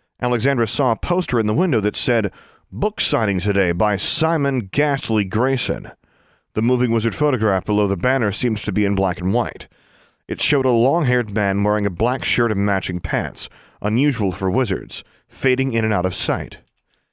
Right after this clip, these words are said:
Inside the store, Marguerite handed them all slips of paper. "Here are your required books for this year. I looked up each of your class schedules before leaving Charmbridge, so everything each of you needs should be here. Alexandra,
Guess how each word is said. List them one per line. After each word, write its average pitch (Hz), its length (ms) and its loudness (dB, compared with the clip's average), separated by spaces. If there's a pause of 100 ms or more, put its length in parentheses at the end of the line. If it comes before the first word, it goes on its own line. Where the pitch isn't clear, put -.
(320)
Inside 131 360 0
the 120 60 -2
store, 107 460 0 (360)
Marguerite 120 480 2
handed 120 300 0
them 101 120 0
all 95 140 0
slips - 300 -4
of 90 80 -6
paper. - 480 -4 (840)
"Here 175 180 2
are 175 40 6
your 156 160 4
required 131 460 0
books 120 220 0
for - 80 -4
this 104 240 0
year. 101 240 2 (480)
I 123 80 0
looked 131 240 0
up 127 180 -4
each 147 200 -2
of 143 80 -2
your 143 80 0
class 120 300 -2
schedules 95 420 -2
before 110 320 -2
leaving 101 320 0
Charmbridge, 113 600 0 (300)
so - 160 -2
everything 147 380 2
each 143 180 0
of 113 60 2
you 127 100 4
needs 104 300 2
should 104 180 -2
be 101 140 2
here. - 300 -8 (180)
Alexandra, 120 560 0